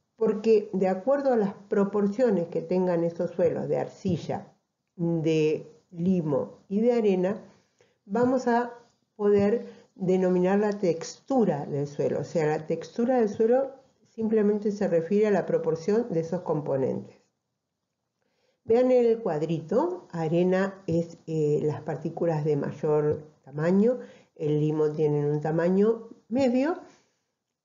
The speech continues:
y las arcillas son las partículas de menor, menor tamaño. O sea, que para un número, eh, para un área fija de, mm, para un volumen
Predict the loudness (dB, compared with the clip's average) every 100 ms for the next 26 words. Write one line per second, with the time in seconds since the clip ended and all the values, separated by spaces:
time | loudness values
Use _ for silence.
0 | _ _ 0 2 2 0 0 -2 0 0
1 | 0 0 2 2 0 -4 -2 0 -2 -6
2 | -8 -6 -4 0 2 2 2 2 2 2
3 | 2 0 -2 -4 -6 -6 -4 -4 -2 -2
4 | -2 -6 -18 _ _ _ _ _ _ _
5 | _ 0 2 2 4 4 2 2 4 4
6 | 2 0 -4 -4 0 2 4 2 0 -2
7 | 0 2 4 4 4 2 0 -2 -4 -2
8 | -2 0 -2 0 2 4 4 2 0 0
9 | -2 -4 -8 _ _ -20 -20 -6 -2 0
10 | 2 4 4 4 4 2 -2